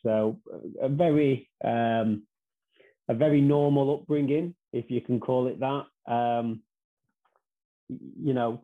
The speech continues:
two, um, two wonderful parents, only child, uh, stayed in, uh, Manchester for all my life up until through the usual high school, college,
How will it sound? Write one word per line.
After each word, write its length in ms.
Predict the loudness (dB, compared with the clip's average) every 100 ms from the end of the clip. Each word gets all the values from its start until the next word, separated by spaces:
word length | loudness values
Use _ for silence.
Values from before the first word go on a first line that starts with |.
| -2
two, 560 | 0 0 0 0 0
um, 380 | 0 0 -2 -6 -4
two 100 | -2
wonderful 300 | 0 -2 -6
parents, 560 | -2 -2 0 -2 -6 -4
only 240 | -2 -2 -2
child, 580 | -2 0 0 0 -2 -6 -6
uh, 180 | -2 -2 -2
stayed 380 | -2 0 2 0
in, 400 | 0 0 0 -4 -10 _ _ _ -4
uh, 240 | -2 0 0
Manchester 600 | -2 -2 -6 -6 -6 -6 -4
for 480 | 0 2 0 -2 -6 _ _ _ _ _ _ -20 -20 -6
all 200 | 0 2
my 120 | 4
life 360 | 2 2 0 -2
up 140 | -6 -6
until 440 | -6 -2 -2 -2 -2
through 140 | -2
the 100 | 0
usual 360 | 2 2 0 0
high 240 | -2 -4 -4
school, 320 | -2 0 -2
college, 480 | -2 -2 -2 -4